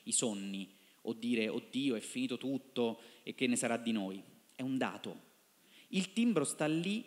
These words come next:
a marcare una differenza fin quando sarà possibile marcarla, non in termini gerarchici,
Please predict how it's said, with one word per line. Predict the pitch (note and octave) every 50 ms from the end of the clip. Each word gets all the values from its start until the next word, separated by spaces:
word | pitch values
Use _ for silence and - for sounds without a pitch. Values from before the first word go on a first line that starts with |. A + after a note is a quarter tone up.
| - - -
a | - C3+
marcare | C3+ C#3+ C#3+ D3 D3+ - - - - F3+ F3+ F#3+ F3 D#3+
una | C#3+ C#3 C3
differenza | B2+ C#3 D3+ - - - - - D#3 D#3+ F3+ G3+ G3 F#3 - - D3
fin | - - C#3+ C#3+
quando | C3+ - E3+ E3 F3 F#3 E3 D3
sarà | - C#3 C3 C3
possibile | - - B2+ - - C#3+ C#3 C#3 B2 A2+
marcarla, | A#2 A2+ G#2+ - - - A#2 G#2 G2+ G#2 G2+ G2+
non | A#2 D#3+ A#3 C4+
in | A#3 D3 C3 A#2+
termini | - D3 C#3 C3+ B2+ B2 B2 B2 A#2+ A#2
gerarchici, | - - B2 A#2 B2 A#2 G#2 G2+ F#2+ - - - - - - - G#2